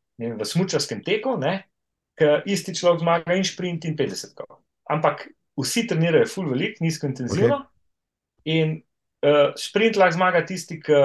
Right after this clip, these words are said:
Speaker 1: je najmočnejši, ne, ki lahko največ moči razvije, eh, ker je s tem, in s tem največ hitrosti, na petdesetki pa tudi, ne. Razen če so ful težki pogoji, pol pa pride ona čista aerobika do izraza, ne, takrat pa pol. Tako da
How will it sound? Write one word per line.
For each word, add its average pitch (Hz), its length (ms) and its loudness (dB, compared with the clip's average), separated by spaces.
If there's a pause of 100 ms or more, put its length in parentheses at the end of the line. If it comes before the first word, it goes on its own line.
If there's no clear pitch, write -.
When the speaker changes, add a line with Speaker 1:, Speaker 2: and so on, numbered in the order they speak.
(260)
Speaker 1:
je 135 120 -8
najmočnejši, 165 640 -2 (200)
ne, 156 260 -4
ki 143 140 -4 (240)
lahko 123 280 -6
največ 143 340 2
moči 151 320 -6
razvije, 156 460 0 (680)
eh, 123 300 0
ker 120 240 -8
je 113 100 -8
s - 80 -14
tem, 143 160 -2
in 123 120 -4
s - 80 -10
tem 131 140 0
največ 127 320 2
hitrosti, 208 640 -4 (720)
na 139 60 -6
petdesetki 165 520 -4
pa 147 100 -2
tudi, 180 240 -10 (400)
ne. 131 220 -12
Razen 143 340 2
če 175 100 -4
so 156 140 -4
ful 160 140 -6
težki 143 360 0
pogoji, 120 340 -4
pol 120 180 -4
pa 110 120 -2
pride 117 360 -2
ona 117 300 -6
čista - 380 -6
aerobika 101 640 -4
do 101 100 -8
izraza, 120 500 0 (680)
ne, 117 260 -6
takrat 117 420 -6
pa 98 360 -4
pol. 92 240 -6
Tako 135 220 -2
da 143 140 4